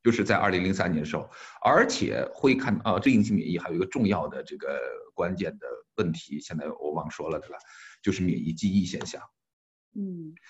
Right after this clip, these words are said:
Speaker 1: 而且几乎发现你得到了以后，得了这个病以后，一年之内，至少他们说就是再也不会得，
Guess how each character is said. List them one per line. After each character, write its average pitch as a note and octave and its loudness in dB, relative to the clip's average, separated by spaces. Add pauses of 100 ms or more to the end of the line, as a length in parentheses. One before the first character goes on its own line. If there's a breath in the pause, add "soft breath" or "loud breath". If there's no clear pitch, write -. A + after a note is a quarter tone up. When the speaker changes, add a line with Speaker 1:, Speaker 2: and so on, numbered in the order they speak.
(120 soft breath)
Speaker 1:
而 A#2+ 4
且 E2+ 4
几 D3 6
乎 C3+ 4
发 A#2+ 4
现 G#2+ 4
你 E2 4
得 F#2 4
到 C#3+ 8
了 A#2 8
以 F2 4
后， - 2
得 G2+ 8
了 G#2+ 8
这 A2 2
个 G2 6
病 A2 6
以 D2+ 4
后， F2 0
一 C#3 4
年 A2+ 8
之 G2 4
内， F2+ 4 (1000)
至 A#2 0
少 G2+ 2
他 - -2
们 F2+ 0
说 F2+ 4
就 G2 4
是 G#2+ 4
再 G#3+ 4
也 - 0
不 - -2
会 D#2+ 2
得， - -6